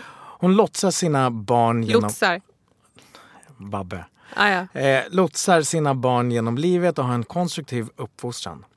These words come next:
Speaker 1: Hon har aldrig använt mutor eller hot, vilket gör henne helt unik. Hennes man och hon åker regelbundet till
Speaker 2: <laughs>
Speaker 1: Pippalo-, vad fan är det här?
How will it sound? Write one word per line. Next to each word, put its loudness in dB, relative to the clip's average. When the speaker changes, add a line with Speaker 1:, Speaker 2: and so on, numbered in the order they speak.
Speaker 1:
Hon -6
har 0
aldrig 6
använt 0
mutor -4
eller -4
hot, -10
vilket -8
gör -4
henne -10
helt 0
unik. -6
Hennes -2
man 4
och -2
hon -2
åker -6
regelbundet -4
till -6
Speaker 2:
<laughs> 2
Speaker 1:
Pippalo-, -4
vad 0
fan 0
är -4
det -2
här? -2